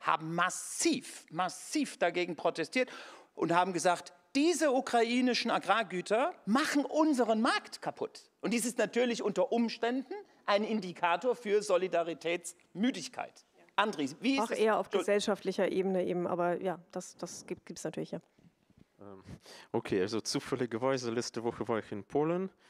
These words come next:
Speaker 3: äh, die ganze Woche bei unserer Partner-Uni, also Adam Mickiewicz Universität Poznań. Da gibt's eine Sommerschule für ukrainische Studentinnen und Wissenschaftlerinnen, die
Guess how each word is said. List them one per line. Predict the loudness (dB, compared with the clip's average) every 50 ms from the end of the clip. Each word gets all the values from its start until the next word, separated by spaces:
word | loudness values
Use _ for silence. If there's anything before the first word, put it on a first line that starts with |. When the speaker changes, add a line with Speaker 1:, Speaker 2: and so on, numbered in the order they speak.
| -20 -20 -20 _ -14 -12
Speaker 3:
äh, | -10
die | -8 -4
ganze | -4 -4 -4 -4 -6 -6 -4
Woche | -2 -2 -2 -4 -6 -6
bei | -6 -6
unserer | -4 -6 -6 -6 -4 -4 -4 -4
Partner-Uni, | _ 0 0 0 -2 -2 -6 -8 -8 -8 -6 -6 -6 -4 -4 -6 -8 -10 -12 -16 -18 -16 -16 -16 -16 -16 -16 -14 -12
also | -12 -10 -8 -6 -6 -4
Adam | -4 -2 -2 -4 -4
Mickiewicz | -4 -6 -8 -8 -6 -6 -6 -6 -8 -10 -12 -10
Universität | -10 -8 -6 -6 -6 -6 -8 -10 -10 -10 -10 -10 -10
Poznań. | -8 -6 -6 -6 -6 -6 -6 -8 -8 -10 _ -20 -20 -20 -20 -20 -20 -14 _
Da | -10 -8
gibt's | -8 -6 -6 -4
eine | -4 -4
Sommerschule | -2 0 0 0 0 -2 -4 -4 -6 -8 -6 -6 -6 -6
für | -6 -8 -10 -8 -6 -4 -4 -4 -4 -6 -8 _ -20 -20 -20 -20 -20 -20 -14 -14
ukrainische | -14 -10 -6 -4 -4 -4 -4 -6 -6 -6 -6
Studentinnen | -8 -8 -10 -8 -6 -4 -2 -2 -4 -6 -8 -8 -6 -6 -6 -6
und | -8 -10 -10 -12
Wissenschaftlerinnen, | -12 -10 -10 -10 -8 -6 -6 -8 -8 -8 -10 -8 -8 -6 -8 -8 -8 -8
die | -8 -8 -8 -8 -8